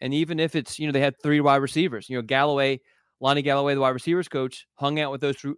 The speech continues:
three wide receivers and was essentially telling them, "Hey, we want you three to be our guy," sort of thing.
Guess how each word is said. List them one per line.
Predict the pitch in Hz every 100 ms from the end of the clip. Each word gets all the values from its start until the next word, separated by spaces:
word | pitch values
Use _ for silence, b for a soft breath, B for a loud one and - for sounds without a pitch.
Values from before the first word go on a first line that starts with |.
| -
three | 143 143
wide | 139 135
receivers | 127 160 196 117 110
and | 120 123
was | 127 117 -
essentially | 135 147 143 135
telling | 147 143 135
them, |
"Hey, | 143
we | 143 147
want | 156 147 -
you | 131 151
three | 147 135 165
to | 147
be | 135 143
our | 143
guy," | 139 160 160
sort | - 104
of | -
thing. | 95 73